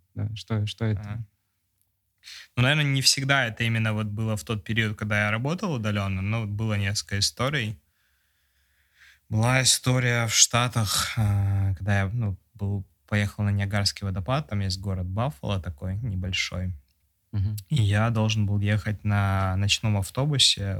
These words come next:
Speaker 2: в Кливленд и потом в Детройт. Но в итоге я пришел на автобусную станцию, и автобус не приехал. Просто не приехал, и я, в общем, закорешился там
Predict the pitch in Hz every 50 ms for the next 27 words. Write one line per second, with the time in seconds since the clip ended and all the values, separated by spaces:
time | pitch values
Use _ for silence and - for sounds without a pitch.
0 | 98 101 104 104 98 98 98 92 - - - 107 127 147 156 151 120 101 95 92
1 | - - 92 - 92 87 - 110 113 113 107 101 98 101 95 - - 98 95 -
2 | - 98 - _ _ _ - _ - _ _ _ _ _ _ _ - 110 113 113
3 | 107 95 - 110 110 110 104 104 104 98 98 98 101 101 - - - 101 101 101
4 | 101 98 95 - 107 104 101 98 - - 98 95 - - 123 135 151 156 151 -
5 | - 101 95 95 95 - - 110 104 104 104 107 107 101 98 98 98 95 95 95
6 | 95 95 98 98 98 98 98 - - 131 131 123 - - 104 98 - 95 95 95
7 | 92 90 - - - - _ _ _ _ _ _ _ _ _ _ _ _ _ _
8 | _ _ _ _ _ _ _ _ _ _ - 107 98 - - 95 95 92 - -
9 | 113 123 180 180 - - - 101 101 104 107 104 101 104 110 117 123 123 110 107
10 | 104 - - - 104 101 98 95 95 92 95 - 101 92 98 90 - 101 104 -
11 | - 113 107 - - 95 - 92 92 -